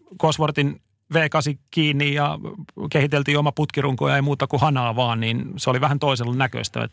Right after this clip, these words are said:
ei, ei siihen maailmaan vaan tosta vaan hypätä, et kyllä siellä vaaditaan isoja autonvalmistajia ja jotain muuta mukaan.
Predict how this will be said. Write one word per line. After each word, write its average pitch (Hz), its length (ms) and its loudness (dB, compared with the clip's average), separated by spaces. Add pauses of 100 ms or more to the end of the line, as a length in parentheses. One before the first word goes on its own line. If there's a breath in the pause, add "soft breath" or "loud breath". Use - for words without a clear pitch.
(100)
ei, 131 220 -4
ei 143 100 4
siihen 127 240 4
maailmaan 120 360 0
vaan 117 120 0
tosta 113 300 -4
vaan 104 220 -2
hypätä, 117 380 2
et 104 100 -12
kyllä 110 120 -2
siellä 117 260 0
vaaditaan 123 340 2
isoja 120 220 2
autonvalmistajia 113 680 0
ja 113 40 0
jotain 117 240 0
muuta 113 220 0
mukaan. 110 300 -4